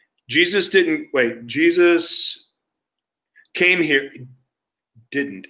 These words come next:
Jesus didn't come here to divide us. Um, anyway, I'm gonna not go into all that. But basically, I really believe that that's why Jesus came back, was to come here to show us what love is,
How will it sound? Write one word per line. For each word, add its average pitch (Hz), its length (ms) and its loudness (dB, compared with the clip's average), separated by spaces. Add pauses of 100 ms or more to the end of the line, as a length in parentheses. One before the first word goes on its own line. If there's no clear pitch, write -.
Jesus 185 360 0
didn't 175 400 0
come 135 180 -4
here 123 220 0
to 123 120 -6
divide 127 400 2
us. - 440 -8 (1500)
Um, 120 720 0 (1300)
anyway, 107 480 -2
I'm 117 100 -2
gonna 113 320 -2
not 113 300 -4
go 107 240 -2
into 98 280 -6 (320)
all 92 180 -8
that. 95 420 -8
But 131 500 0
basically, 160 600 4
I 123 60 2
really 156 300 6
believe 127 680 0 (800)
that 120 140 -4
that's 135 280 2
why 135 400 4
Jesus 117 840 0
came 120 240 -4
back, 143 400 2
was 113 200 -2
to 120 80 -10
come 131 200 -6
here 131 160 0
to 117 100 -4
show 127 360 0
us 113 160 -2
what 123 180 -8
love 117 280 2
is, - 640 -2